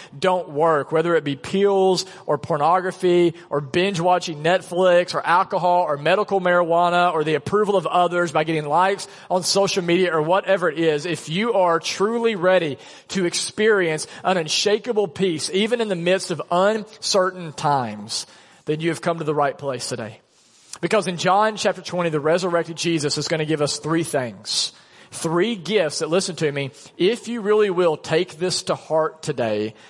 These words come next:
you will receive a transcendent peace in a time of great anxiety. And so if you're taking notes, the first way that we see Jesus wants to give us peace today is by giving us the peace of his presence. The peace of his presence. In verse nineteen, read it again with me.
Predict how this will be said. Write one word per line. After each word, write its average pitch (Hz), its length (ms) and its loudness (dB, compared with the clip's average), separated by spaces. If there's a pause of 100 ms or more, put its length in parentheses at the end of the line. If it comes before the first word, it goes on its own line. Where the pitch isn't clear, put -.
(320)
you 170 180 -4
will 190 140 2
receive 156 460 -2
a 139 100 0
transcendent 160 920 -2
peace 151 360 -4
in 143 100 -4
a 131 60 -4
time 127 540 -2
of 117 180 -10
great 131 360 0 (280)
anxiety. 110 720 -4 (640)
And 175 80 -6
so 233 100 2
if 202 100 -2
you're 202 80 -2
taking 196 420 -2
notes, 160 560 -2 (500)
the 151 80 -4
first 208 340 2
way 208 220 4
that 180 100 -4
we 180 100 0
see 175 200 -2
Jesus 156 320 -2
wants 160 140 -4
to 151 80 -4
give 160 120 0
us 147 140 -2
peace 160 320 0
today 139 260 2
is 135 140 -2
by 139 160 0
giving 160 300 -2
us 160 200 0
the 143 60 -6
peace 151 560 -2 (280)
of - 140 -2
his 127 220 -4
presence. - 880 -8 (260)
The - 80 -4
peace 151 300 -2
of 151 80 -4
his 135 160 -4
presence. 123 420 -6
In 147 80 -6
verse 175 260 0
nineteen, 180 480 0
read 165 140 2
it 160 80 0
again 151 240 -2
with 165 220 0
me. 156 180 -2